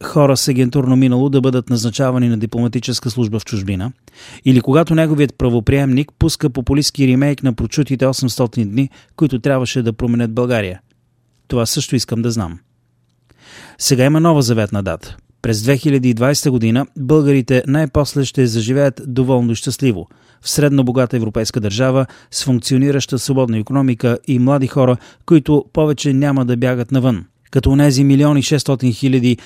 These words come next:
непатриоти в кавички, напуснали страната от промените насам. Някой сети ли се да ги попита тях защо са напуснали България? Дали наистина защото са по-малко българи от всеки друг един българин в България, както често се чува по техен адрес?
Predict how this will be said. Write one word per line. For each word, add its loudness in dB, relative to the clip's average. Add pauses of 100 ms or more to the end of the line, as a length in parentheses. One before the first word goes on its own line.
(200)
непатриоти 0
в -12
кавички, -2 (220)
напуснали 2
страната -2
от -4
промените -4
насам. -6 (800)
Някой 2
сети 0
ли 2
се 2
да 2
ги 0
попита -2
тях -2
защо -2
са -2
напуснали -2
България? -8 (720)
Дали 2
наистина 2
защото -2
са 0
по-малко 0
българи 2
от -2
всеки -2
друг 0
един 2
българин 0
в -2
България, 0 (320)
както -4
често -2
се -4
чува -2
по -8
техен -4
адрес? -4